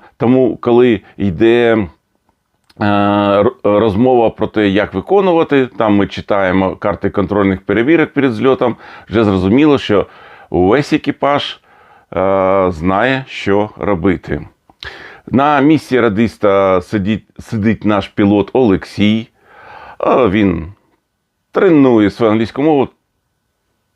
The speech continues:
Та ні, не тренує свою англійську мову, тому що він її вже відтренував до досконалості, і він її знає дуже-дуже добре. Так вийшло. На місці навігатора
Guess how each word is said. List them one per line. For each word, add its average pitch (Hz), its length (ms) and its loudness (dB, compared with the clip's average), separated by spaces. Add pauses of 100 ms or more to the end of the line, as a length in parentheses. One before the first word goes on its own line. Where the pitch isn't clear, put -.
(120)
Та 151 100 0
ні, 101 180 2
не 123 120 2
тренує 101 420 0
свою 95 260 0
англійську 104 320 -2
мову, 156 160 2
тому 113 180 0
що 113 140 0
він 113 200 4
її 107 140 4
вже 104 180 2
відтренував 107 600 0
до 104 100 -2
досконалості, 120 840 -2 (260)
і 98 120 0
він 123 220 4
її 107 200 2
знає 104 440 0
дуже-дуже 92 600 -2
добре. 80 460 -2 (800)
Так 127 220 -2
вийшло. 65 400 -6 (1500)
На 143 180 2
місці 135 640 2 (200)
навігатора 120 880 0